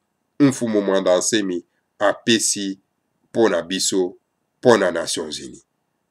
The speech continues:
Aoyo, ba oyo bazali na matoyi ya koyoka, bakoka koyoka,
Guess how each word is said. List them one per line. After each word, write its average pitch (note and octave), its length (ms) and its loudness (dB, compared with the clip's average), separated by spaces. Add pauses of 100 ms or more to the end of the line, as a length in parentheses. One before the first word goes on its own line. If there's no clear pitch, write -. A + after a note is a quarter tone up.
(240)
Aoyo, C#3 320 10
ba A#2 220 4
oyo B2+ 440 6 (300)
bazali G#2 360 4
na C3 60 8
matoyi C3+ 300 6
ya C3+ 80 8
koyoka, E3 460 4 (400)
bakoka F#2+ 440 0
koyoka, G2 540 2